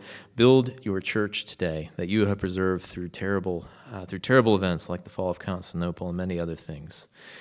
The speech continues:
Lord, come with, come and be with us, and Lord, protect us,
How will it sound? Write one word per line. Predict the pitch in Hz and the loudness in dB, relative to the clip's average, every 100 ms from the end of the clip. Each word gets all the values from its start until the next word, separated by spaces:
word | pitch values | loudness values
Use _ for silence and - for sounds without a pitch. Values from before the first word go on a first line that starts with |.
| - - | -16 -2
Lord, | 98 92 | 0 0
come | - 117 110 | 2 2 4
with, | 104 104 - | 2 0 -6
come | 113 107 | -4 -2
and | 95 | -2
be | 92 | -2
with | 92 87 | -2 -2
us, | 92 90 - - _ _ - | -4 -4 -6 -8 _ _ -12
and | 90 | -8
Lord, | 80 82 | -6 -6
protect | 87 117 113 113 | 2 4 4 2
us, | 101 - | 0 -2